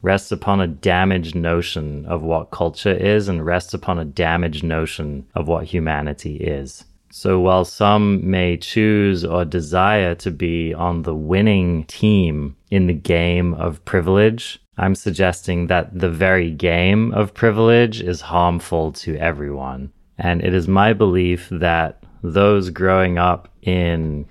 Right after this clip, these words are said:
cultures or societies in which the concept of privilege and social hierarchies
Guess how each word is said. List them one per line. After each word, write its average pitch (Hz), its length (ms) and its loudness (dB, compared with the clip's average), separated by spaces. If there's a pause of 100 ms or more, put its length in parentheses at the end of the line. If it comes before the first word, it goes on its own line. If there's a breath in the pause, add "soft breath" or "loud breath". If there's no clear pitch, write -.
cultures 95 580 0
or 82 120 -2
societies 85 1160 -4 (140)
in 90 220 0
which - 600 -4
the - 80 -6
concept 98 560 -2
of 82 100 -8
privilege 90 440 0
and 85 160 -4
social 90 420 -2
hierarchies 82 720 -2